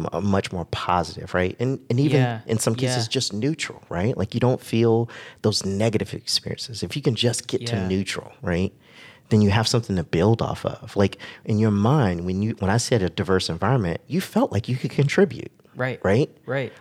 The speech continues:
Speaker 1: You felt like you could contribute. You
Speaker 2: Yeah.
Speaker 1: felt like it was a white space, like, that you could, like, give something to it, right? To kinda give it some color or to give it some context
Speaker 2: Right.
Speaker 1: or something like that, right? So, and
Speaker 2: Yeah.
Speaker 1: that's,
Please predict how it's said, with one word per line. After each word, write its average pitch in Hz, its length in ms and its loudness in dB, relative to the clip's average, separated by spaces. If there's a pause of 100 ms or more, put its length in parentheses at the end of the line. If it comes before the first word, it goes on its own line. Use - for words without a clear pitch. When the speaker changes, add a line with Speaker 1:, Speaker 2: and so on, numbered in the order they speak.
(160)
Speaker 1:
You 120 120 -4
felt - 280 -4
like 135 160 0
you 131 100 0
could 113 160 -8
contribute. 107 420 0
You 104 100 -4
Speaker 2:
Yeah. 131 120 -2
Speaker 1:
felt 131 120 4
like 120 140 -2
it 120 40 4
was 101 140 -2
a 98 80 2
white 107 260 0
space, - 440 -6
like, 160 220 -10
that - 200 -4
you - 60 -6
could, - 280 -2
like, 98 260 -2 (400)
give 117 220 0
something 98 440 -2
to 98 240 0
it, - 140 -10
right? 87 280 -2
To 85 140 -6
kinda 98 320 -2
give 101 200 -2
it - 120 -4
some 92 100 -6
color 92 320 2
or 87 80 -6
to 85 80 -8
give 107 140 -2
it 95 40 -8
some 95 160 -6
context 104 600 0
Speaker 2:
Right. 82 100 0
Speaker 1:
or 82 80 -2 (300)
something 127 360 0
like 82 160 -4
that, - 200 -8
right? 98 260 0
So, 117 120 0
and 123 80 -2
Speaker 2:
Yeah. 123 120 2
Speaker 1:
that's, 139 240 -4